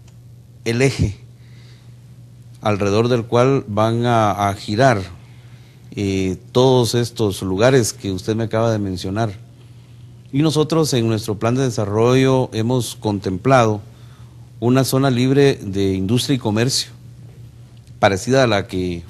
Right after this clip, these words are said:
funciona ahorita en Santo Tomás de Castilla, solic. De hecho, eh, tengo entendido de que ya hay una ley para que solic se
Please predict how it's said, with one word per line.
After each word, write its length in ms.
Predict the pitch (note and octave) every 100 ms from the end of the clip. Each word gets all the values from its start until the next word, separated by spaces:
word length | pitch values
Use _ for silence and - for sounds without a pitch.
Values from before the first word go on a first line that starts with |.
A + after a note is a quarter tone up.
| -
funciona 400 | F#2+ F2+ B2+ D3
ahorita 480 | G2 G#2 G#2+ B2 G2
en 160 | F2+
Santo 300 | F2+ F2+ F2+
Tomás 260 | F#2 F#2+ A2+
de 100 | B2+
Castilla, 520 | G#2 F#2+ C3+ A#2+ F2+ - -
solic. 560 | - C3+ F#2+ - - - - - - - -
De 220 | G#2 A2+
hecho, 580 | A#2+ - C#3+ A#2+ F#2 -
eh, 220 | G#2+ G2 A#2+
tengo 260 | A2 B2 C3+
entendido 580 | B2 G#2+ A2 F3 C#3+ - - - - - -
de 260 | - G2+ F2+
que 600 | - G2 F#2+ F#2+ F#2+ F2+ G2
ya 160 | A2
hay 140 | A#2 B2
una 160 | C3
ley 340 | C3 C3+ D#3 A#2+ - - - - - - -
para 320 | G#2 G2 F#2+
que 520 | - F#2+ F#2+ F#2 F2+ -
solic 600 | - - C#3 D#3 - - - - - - - - - -
se 1000 | - - - G#2+ G#2 G2+ F#2+ F#2+ F2+